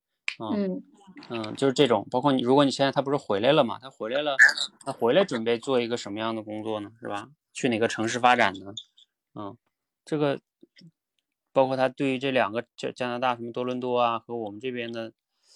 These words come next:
Speaker 1: 这种城市的对比，这都是找工作做什么工作，这种都是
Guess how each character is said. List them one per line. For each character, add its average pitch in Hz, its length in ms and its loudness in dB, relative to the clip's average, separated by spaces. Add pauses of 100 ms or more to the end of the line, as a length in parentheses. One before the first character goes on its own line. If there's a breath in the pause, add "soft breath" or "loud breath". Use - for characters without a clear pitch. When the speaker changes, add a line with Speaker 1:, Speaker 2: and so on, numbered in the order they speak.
(120 soft breath)
Speaker 1:
这 - 100 -12
种 117 80 -6
城 113 220 -8
市 127 120 -4
的 123 100 4
对 139 240 4
比， - 480 -8 (680)
这 139 100 -2
都 156 180 2
是 139 460 0
找 110 140 0
工 131 180 0
作 139 120 4
做 139 160 2
什 120 120 -4
么 123 80 -2
工 135 200 -2
作， - 80 -6
这 214 120 0
种 135 300 0
都 131 140 -4
是 127 340 0